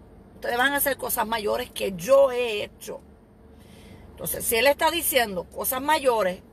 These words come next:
cosas mayores ustedes van a hacer, entonces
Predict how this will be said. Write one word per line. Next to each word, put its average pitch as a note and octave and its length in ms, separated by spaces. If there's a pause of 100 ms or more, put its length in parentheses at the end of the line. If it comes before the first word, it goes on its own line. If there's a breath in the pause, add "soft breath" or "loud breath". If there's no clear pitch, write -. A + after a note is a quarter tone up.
(400)
cosas A#3 240
mayores C4+ 480
ustedes G#3 260
van C4 220
a D#4+ 60
hacer, F#3+ 360 (840 soft breath)
entonces G#3+ 800